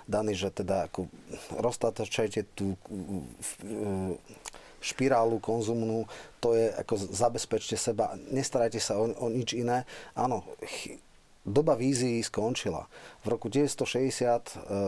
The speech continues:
Kennedy povedal, že do konca desaťročia pôjde Spojené štáty na mesiac, aj sa stalo. A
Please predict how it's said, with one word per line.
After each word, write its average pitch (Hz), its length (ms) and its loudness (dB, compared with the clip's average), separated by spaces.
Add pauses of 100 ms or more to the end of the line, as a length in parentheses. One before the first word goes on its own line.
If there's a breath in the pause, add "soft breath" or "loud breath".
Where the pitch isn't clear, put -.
Kennedy 120 400 0
povedal, 107 480 4
že 104 80 -4
do 92 80 -2
konca 113 720 2
desaťročia 104 800 2
pôjde 98 320 0
Spojené 104 320 -2
štáty 104 320 0
na 98 160 0
mesiac, 110 400 0
aj 101 160 -2
sa 101 80 -2
stalo. 95 400 0 (320 loud breath)
A - 160 -6